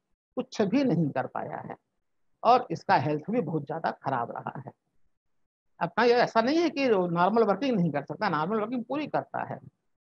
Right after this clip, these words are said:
पढ़ा भी है, बीटेक भी किया इसने, लेकिन कहीं कोई job नहीं, नहीं कोई इसका व्यवसाय चल पाया। और यह चंद्रमा और शुक्र के पीड़ित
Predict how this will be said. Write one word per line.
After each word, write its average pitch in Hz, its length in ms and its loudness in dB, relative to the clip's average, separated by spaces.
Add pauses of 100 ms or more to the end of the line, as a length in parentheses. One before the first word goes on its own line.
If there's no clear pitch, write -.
पढ़ा 170 240 4
भी 208 200 0
है, 147 200 -4 (880)
बीटेक 247 320 -2
भी 233 80 -2
किया 156 240 -4
इसने, 190 300 -4
लेकिन 175 240 -6
कहीं 202 240 0
कोई 202 180 -2
job 151 320 -2
नहीं, 185 240 -2
नहीं 165 340 -2
कोई 160 200 -4
इसका 147 200 -4
व्यवसाय 131 420 -2
चल 135 280 -6
पाया। 147 240 -4 (480)
और 185 200 2
यह 247 240 4
चंद्रमा 165 560 0
और 147 280 -2
शुक्र 233 400 -2
के - 680 -4
पीड़ित 226 280 0